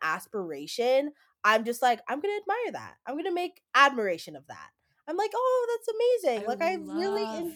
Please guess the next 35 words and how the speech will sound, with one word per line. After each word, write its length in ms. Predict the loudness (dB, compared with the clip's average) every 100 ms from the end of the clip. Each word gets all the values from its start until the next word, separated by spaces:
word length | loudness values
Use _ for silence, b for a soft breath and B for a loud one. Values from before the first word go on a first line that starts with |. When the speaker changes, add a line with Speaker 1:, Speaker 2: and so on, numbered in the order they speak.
| -6
Speaker 1:
enjoy 220 | -2 -2
Speaker 2:
that. 40 |
Speaker 1:
that." 360 | 0 0 -2 -6 _ _ _ _ 0
And 120 | 2
I 160 | 2 -2
think, 400 | -4 -4 -4 -6
you 140 | -4
know, 240 | -2 -2 -2
switching 480 | -4 -8 -6 -8 -6
from, 180 | -8
like, 240 | -6 -6 -4
aspiration 760 | -4 -4 -6 -8 -8 -8 -8 -8
to 100 | -10 -10
admiration 720 | -8 -8 -6 -6 -6 -8 -8 -10 -8
has 200 | -10 -8 -8
also 320 | -8 -8 -10
really 240 | -8 -8 -6
helped 320 | -8 -8 -14
too, 420 | -6 -2 -2 -4 -10
Speaker 2:
Mm-hmm. 280 | -16 -10 -6
Speaker 1:
because 140 | -6 -2
it's 100 | 2
like, 300 | 2 2 -6 _ _ 2
I 80 | 2
think 140 | 4
that 180 | 2 4 4
Speaker 2:
Mm-hmm. 40 |
Speaker 1:
also 260 | 6 4 4
helps 420 | -2 -4 -8 -14
me 240 | -12 -10 -8
as 160 | -8
a 40 | -10
people 300 | -16 -14 -14
pleaser 380 | -14 -8 -8 -8
because 640 | -10 -6 -4 -4 -6